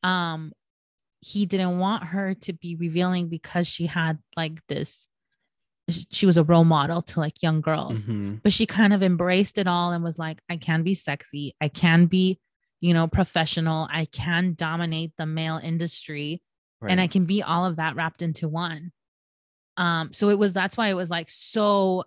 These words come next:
Speaker 1: amazing to see her succeed and, like, dominate. Like, the
Speaker 2: Right.
Speaker 1: bitch is killing it even now. Like,
Speaker 2: Yeah.
Speaker 1: yeah.
Speaker 2: You listen to her music and you're like, "Holy shit, this
Speaker 1: <clears throat>
Speaker 2: feels like it released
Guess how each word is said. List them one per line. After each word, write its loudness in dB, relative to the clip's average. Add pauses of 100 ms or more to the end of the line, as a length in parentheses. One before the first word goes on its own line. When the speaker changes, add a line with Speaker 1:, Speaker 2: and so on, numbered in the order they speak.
(100)
Speaker 1:
amazing -2
to -10
see -2
her -6
succeed 0
and, 0
like, -2 (220)
dominate. 2
Like, -6
the -6 (160)
Speaker 2:
Right. -4
Speaker 1:
bitch 0
is 0
killing 0
it -4
even -4
now. 2
Like, -6 (600)
Speaker 2:
Yeah. 4 (280)
Speaker 1:
yeah. -8 (260)
Speaker 2:
You 6
listen 2
to 6
her 6
music 0
and -2
you're -2
like, -6
"Holy -6
shit, -6
this -6
Speaker 1:
<clears throat> -4
Speaker 2:
feels -6
like -6 (300)
it -4
released 0